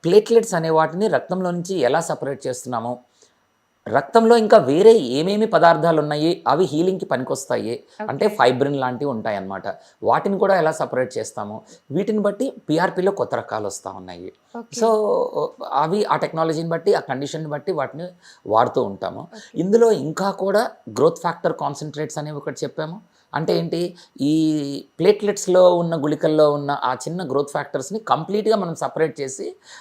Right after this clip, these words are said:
Speaker 1: అది మాత్రమే ఇవ్వటం జరుగుతుంది.
Speaker 2: మ్మ్.
Speaker 1: కాకపోతే దాని లైఫ్ కొంచెం తక్కువ ఉంటుంది, అందుకని వాటిని వేరే వాటితో సప్లిమెంట్ చేస్తూ ఉంటాము.
Speaker 2: ఓకే.
Speaker 1: ఇది రెండోది. ఆ తర్వాత ఇంకా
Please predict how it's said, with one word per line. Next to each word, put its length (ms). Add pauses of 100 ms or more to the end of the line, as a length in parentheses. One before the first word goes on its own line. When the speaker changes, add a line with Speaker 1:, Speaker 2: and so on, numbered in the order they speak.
(140)
Speaker 1:
అది 200
మాత్రమే 560
ఇవ్వటం 360
జరుగుతుంది. 540 (100)
Speaker 2:
మ్మ్. 140 (280)
Speaker 1:
కాకపోతే 200
దాని 200
లైఫ్ 300
కొంచెం 280
తక్కువ 320
ఉంటుంది, 380 (240)
అందుకని 360
వాటిని 300
వేరే 220
వాటితో 400
సప్లిమెంట్ 600
చేస్తూ 300
ఉంటాము. 340
Speaker 2:
ఓకే. 380
Speaker 1:
ఇది 120
రెండోది. 520 (560)
ఆ 220
తర్వాత 260
ఇంకా 320